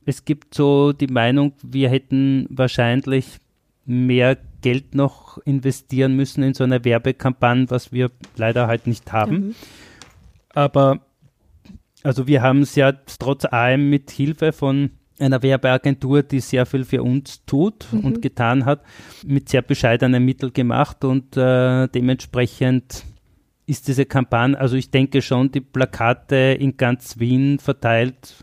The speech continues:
Speaker 1: gut sichtlich, ähm,
Speaker 2: Ja.
Speaker 1: auffällig, aber,
Speaker 2: Auf jeden
Speaker 1: äh,
Speaker 2: Fall.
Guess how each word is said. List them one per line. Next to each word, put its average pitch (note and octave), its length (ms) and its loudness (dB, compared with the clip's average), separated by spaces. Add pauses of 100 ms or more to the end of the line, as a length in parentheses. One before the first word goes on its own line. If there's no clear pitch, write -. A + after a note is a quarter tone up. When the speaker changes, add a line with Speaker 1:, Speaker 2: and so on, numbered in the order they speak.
(120)
Speaker 1:
gut C3+ 340 -8
sichtlich, - 720 -6
ähm, C3 80 0
Speaker 2:
Ja. C3 340 2 (680)
Speaker 1:
auffällig, D3+ 800 -2
aber, C3 720 2
Speaker 2:
Auf F#3+ 120 -8
jeden - 180 -4
Speaker 1:
äh, B2 60 0
Speaker 2:
Fall. B2 280 0